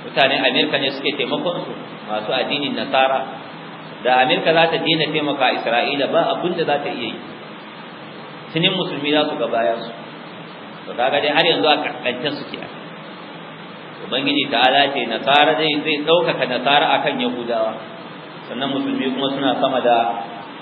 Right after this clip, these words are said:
dukkan wani kafiri, sawa'un ba Yahude ne ko kuma ba Nasare, sai dai idan sun bar addinin. Allah ta riga, Allah ta'ala riga ya ɗaukaka su. Kuma Allah ta'ala ya ɗaukaka musulmi akan Yahudu da Nasara da dukkan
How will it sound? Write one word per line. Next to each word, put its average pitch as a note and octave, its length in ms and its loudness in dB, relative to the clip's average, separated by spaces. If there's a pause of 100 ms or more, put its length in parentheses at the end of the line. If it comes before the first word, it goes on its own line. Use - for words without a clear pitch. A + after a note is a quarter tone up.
(300)
dukkan C#3+ 400 0
wani B2 320 0
kafiri, B2 400 0
sawa'un B2 400 2
ba A2+ 80 -2
Yahude A#2 400 -4
ne A2+ 160 -4
ko A#2+ 160 -4
kuma A#2+ 480 -4
ba G#2 80 -2
Nasare, G#2 560 -2
sai C3+ 160 0
dai D3 140 -2 (100)
idan A#2+ 160 -4
sun B2 160 -6
bar B2 160 0
addinin. G#2 480 -6 (720)
Allah B2 320 2
ta A#2+ 160 2
riga, A#2+ 200 2 (200)
Allah C3 240 2
ta'ala A#2 300 2 (100)
riga A#2+ 240 2 (320)
ya A2+ 240 2
ɗaukaka B2 400 -2
su. - 100 -10 (800)
Kuma B2 240 0
Allah C3 140 4 (100)
ta'ala A#2+ 240 4
ya B2+ 120 6 (120)
ɗaukaka D#3+ 400 2
musulmi B2 480 -4
akan B2+ 400 -2
Yahudu C#3 480 -2
da A2 80 0
Nasara B2+ 560 2
da B2 80 0
dukkan F3+ 420 2